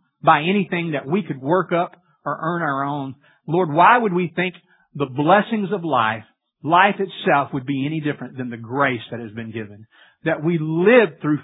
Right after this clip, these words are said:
faith and grace. Not only are we saved by it. So today, Lord, for those who feel the oppression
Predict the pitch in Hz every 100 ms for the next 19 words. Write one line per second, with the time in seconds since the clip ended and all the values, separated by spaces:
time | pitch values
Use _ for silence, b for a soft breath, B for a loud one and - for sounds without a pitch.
0 | - 147 143 131 127 127 117 107 - _
1 | _ _ 123 170 180 175 160 135 117 117
2 | - - 170 135 113 127 - - _ _
3 | _ _ _ - 156 185 165 196 170 143
4 | 139 131 151 180 190 170 - 170 - -
5 | 175 160 131 139 147 135 _ - 175 170
6 | - 117